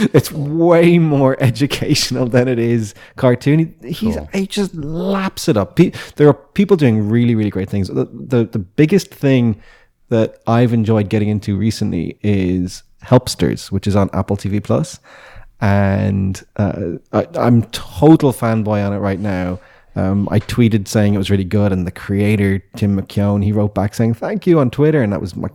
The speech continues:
Speaker 1: super fanboy. I was like, "How did that even happen?" <laughs> Um, and it's, it's, it's a, it's a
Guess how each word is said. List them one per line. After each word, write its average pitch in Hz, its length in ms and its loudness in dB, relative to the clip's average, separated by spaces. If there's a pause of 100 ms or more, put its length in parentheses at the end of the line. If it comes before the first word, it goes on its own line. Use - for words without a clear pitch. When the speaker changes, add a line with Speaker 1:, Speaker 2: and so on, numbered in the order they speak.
Speaker 1:
super 110 380 -2
fanboy. 98 220 -2
I - 20 -2
was 95 100 -2
like, 98 180 -8
"How 175 160 0
did 196 120 -4
that 208 100 0
even 170 160 0
happen?" 175 300 -4 (320)
<laughs> - 340 -14
Um, 110 720 -2 (160)
and 127 100 4
it's, 127 140 2
it's, - 240 -2
it's - 220 -2
a, 101 260 4
it's - 180 -8
a 101 240 0